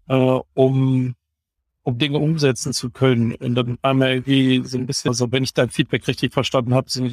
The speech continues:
das ist dann aber scheiße. Ich habe überlegt, <laughs> also habe ich verstanden. Aber ich meine, im, im Grunde genommen, vielleicht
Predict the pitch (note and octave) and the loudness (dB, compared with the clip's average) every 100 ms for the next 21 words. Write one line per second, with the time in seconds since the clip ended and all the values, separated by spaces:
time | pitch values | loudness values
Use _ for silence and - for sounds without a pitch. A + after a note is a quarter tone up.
0 | A#2+ B2+ - C3 D3 C3+ B2+ A#2+ - C#3 | -4 -4 -4 -4 -2 -2 0 -2 0 0
1 | C#3+ - B2 - _ _ _ - C#3+ C#3 | 0 -2 -6 -10 _ _ _ -2 -2 0
2 | C3+ D3+ D3 D4 - D#4 - C#3+ C3+ D#3+ | -2 0 -2 -2 -4 -4 -2 -2 4 4
3 | E3 C#3+ - F3 F#3+ E3 _ _ - - | 4 -2 2 2 2 -2 _ _ -20 -20
4 | _ _ _ D#3 C#3+ - _ F#3+ A3 F3+ | _ _ _ -2 -2 -4 _ 2 2 2
5 | D#3+ _ _ _ _ _ _ _ - G3+ | -2 _ _ _ _ _ _ _ -2 -2
6 | E3+ G#3 F#3 A3+ D4 G#3 G3+ A3 _ - | -2 -2 2 2 2 2 0 0 _ 0
7 | F3 F3+ - | 2 2 0